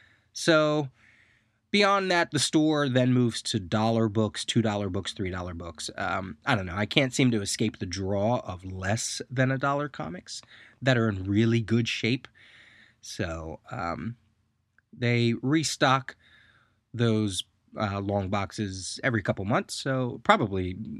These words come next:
they might even do it every week, but I go every couple months and, uh, I always find something new. So that's cool.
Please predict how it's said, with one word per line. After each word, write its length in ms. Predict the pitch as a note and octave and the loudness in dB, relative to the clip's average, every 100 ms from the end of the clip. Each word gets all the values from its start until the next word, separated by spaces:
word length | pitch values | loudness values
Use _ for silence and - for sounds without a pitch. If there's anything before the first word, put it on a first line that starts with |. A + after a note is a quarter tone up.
| - | -8
they 120 | A2 | 2
might 180 | A#2 D3+ | 4 4
even 160 | G#2 F2+ | 2 -2
do 140 | F#2+ | -4
it 40 | F2+ | -6
every 200 | E2 F2 | -8 -2
week, 240 | G#2+ D#2+ | -2 -2
but 100 | A2+ | 0
I 140 | A#2+ C#3 | 2 2
go 220 | A#2 F#2+ | 0 -4
every 240 | F#2 F#2+ | -6 -8
couple 240 | - F2+ F2 | -8 -10 -8
months 360 | F2 - - | -10 -10 -12
and, 320 | - - - | -12 -12 -10
uh, 140 | A#1 - - - | -8 -10 -12 -14
I 120 | - A#2+ | -4 -2
always 200 | G2+ F2+ | -2 -4
find 240 | D2+ D#2 | -6 -6
something 320 | - D#2 F2 | -10 -10 -10
new. 180 | E2+ - | -10 -12
So 160 | - F#2+ | -10 -8
that's 200 | F2 - | -8 -10
cool. 280 | - - | -16 -18